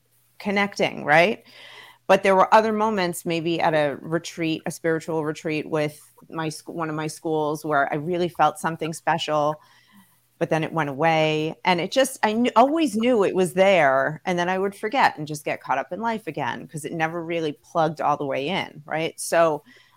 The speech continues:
um, about a year ago now or so, I started wa-, I came across, um,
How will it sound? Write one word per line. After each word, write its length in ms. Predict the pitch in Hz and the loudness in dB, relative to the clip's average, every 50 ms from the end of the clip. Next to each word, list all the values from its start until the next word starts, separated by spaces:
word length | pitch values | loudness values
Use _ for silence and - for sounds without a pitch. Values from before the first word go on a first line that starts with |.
| _ _ - | _ _ 0
um, 460 | 180 165 160 156 151 147 165 - - - _ _ _ _ _ _ _ _ _ _ _ _ _ _ _ _ _ _ _ _ _ _ _ _ | 2 2 2 2 0 -2 -4 -6 -8 -10 _ _ _ _ _ _ _ _ _ _ _ _ _ _ _ _ _ _ _ _ _ _ _ _
about 460 | - 185 196 185 185 175 156 - - _ _ _ - | -6 0 4 4 6 6 4 2 -2 _ _ _ -6
a 60 | 190 | -6
year 300 | 175 156 165 165 175 196 | -4 -2 -2 0 0 -2
ago 220 | 208 220 240 247 | -2 -4 -4 -4
now 380 | 247 247 254 254 254 247 247 247 | -4 -4 -6 -6 -4 -4 -4 -4
or 80 | 247 247 | -4 -4
so, 580 | 240 - 240 233 226 226 226 220 220 220 202 - _ _ _ _ _ - | -6 -6 -4 -4 -4 -2 -2 -4 -4 -6 -8 -12 _ _ _ _ _ 0
I 120 | 190 185 | 2 2
started 420 | 185 - - 196 196 185 190 170 | 0 -2 -4 -2 -2 -2 -4 -6
wa-, 300 | 160 156 175 175 175 185 - | -6 -4 -2 0 0 0 -2
I 100 | 185 185 | -2 -4
came 340 | 180 - - 214 202 208 226 | -4 -6 -6 -6 -6 -4 -6
across, 840 | 233 226 - - - 170 185 180 160 156 151 165 - - - - - _ _ _ _ _ _ _ _ _ _ _ _ _ _ _ - | -8 -10 -8 -6 -2 0 2 2 4 2 2 0 -4 -10 -18 -20 -20 _ _ _ _ _ _ _ _ _ _ _ _ _ _ _ -10
um, 580 | 165 165 160 160 160 156 160 156 151 160 151 | -8 -6 -4 -4 -4 -6 -6 -8 -8 -10 -12